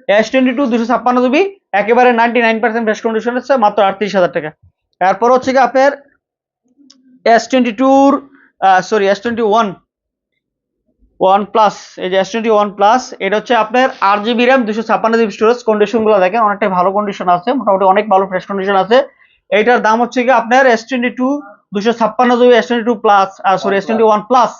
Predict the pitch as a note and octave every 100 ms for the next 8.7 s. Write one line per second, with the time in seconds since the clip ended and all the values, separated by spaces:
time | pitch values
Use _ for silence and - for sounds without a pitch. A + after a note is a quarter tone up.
0 | F#3 - A3+ A3+ G3+ F#3+ G#3 C4+ - _
1 | _ G3 G#3 G#3 G#3+ A3+ A#3 C4 G#3+ G#3+
2 | B3 C4+ D4+ - _ _ - C4 C#4 D4+
3 | C#4 D4 A#3 G3+ E3+ D#3+ _ _ _ G#3+
4 | B3 B3 C#4 C#4+ C#4+ D4+ B3 C4 C4 B3+
5 | C4+ - A#3 A3+ F#3+ F#3 E3+ E3+ F#3+ G3+
6 | G#3 G3+ G3 E3+ D#3 - _ - - -
7 | G#3+ - C4 C#4 C4+ A#3 C4 C#4 C#4 -
8 | - G3 A3+ A#3+ A#3+ - B3